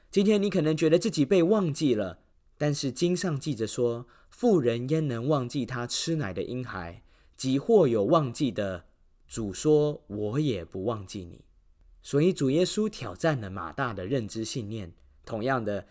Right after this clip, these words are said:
耶稣今天也要挑战你我的认知信念。耶稣说：“复活在我，生命也在我。信我的人虽然死了，也必复活。凡活着信我的人，必永远不死。”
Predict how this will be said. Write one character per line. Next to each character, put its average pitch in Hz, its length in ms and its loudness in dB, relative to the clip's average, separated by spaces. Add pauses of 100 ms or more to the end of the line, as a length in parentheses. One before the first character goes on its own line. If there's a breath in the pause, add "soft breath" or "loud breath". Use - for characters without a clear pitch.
(140 soft breath)
耶 131 120 2
稣 143 160 0
今 151 200 0
天 165 160 -2
也 113 100 -4
要 127 180 0
挑 - 260 -8
战 117 320 -2
你 123 160 0
我 180 200 4
的 87 120 -6
认 107 220 -2
知 107 140 -8
信 101 240 -8
念。 95 220 -12 (420 soft breath)
耶 147 120 4
稣 180 200 4
说 185 500 6
：“复 226 240 6
活 131 200 4
在 139 220 2
我， 113 240 0
生 208 300 4
命 208 220 2
也 101 120 -2
在 123 200 2
我。 98 260 -2 (180 soft breath)
信 220 340 2
我 139 100 4
的 139 120 4
人 143 200 4
虽 208 300 8
然 139 200 2
死 120 220 -2
了， 101 200 -2
也 101 300 -2
必 131 260 0
复 120 280 -4
活。 95 400 -4 (200 soft breath)
凡 123 460 -2
活 131 300 4
着 143 180 4
信 165 300 0
我 110 80 0
的 117 100 2
人， 113 300 2
必 131 320 0
永 110 280 -2
远 123 200 2
不 131 100 -4
死。” 107 360 -4